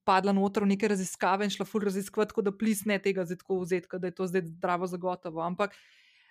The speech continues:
ehm, Alzheimerjeva bolezen, ne, ke jo imajo,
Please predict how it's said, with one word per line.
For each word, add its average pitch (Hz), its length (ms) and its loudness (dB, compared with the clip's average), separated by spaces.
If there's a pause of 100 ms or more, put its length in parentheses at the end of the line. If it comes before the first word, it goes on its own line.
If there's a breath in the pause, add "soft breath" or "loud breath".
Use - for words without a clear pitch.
(340 soft breath)
ehm, 185 440 4
Alzheimerjeva 285 800 2
bolezen, 202 600 2
ne, 233 360 -2 (360)
ke 220 100 2
jo 202 180 6
imajo, 202 400 6